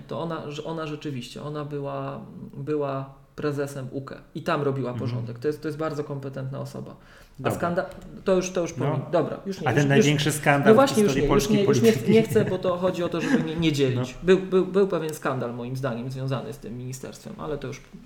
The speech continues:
Speaker 1: na inną okazję, to na to,
Speaker 2: Mhm.
Speaker 1: na tą nieoficjalną część szkoleń maggatkowych temat. No.
Speaker 2: Dobrze,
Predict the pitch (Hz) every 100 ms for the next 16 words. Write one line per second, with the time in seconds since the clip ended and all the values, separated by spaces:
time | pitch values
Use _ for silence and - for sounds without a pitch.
0 | 226 156 160 147 135 131 120 131 127 139
1 | 143 139 135 131 170 - - - - 147
2 | 147 151 151 143 143 156 135 135 135 131
3 | - 131 117 120 123 135 127 - 120 -
4 | - - - - - - - - - _
5 | - 240 220 135 147 - 180 - 120 113
6 | -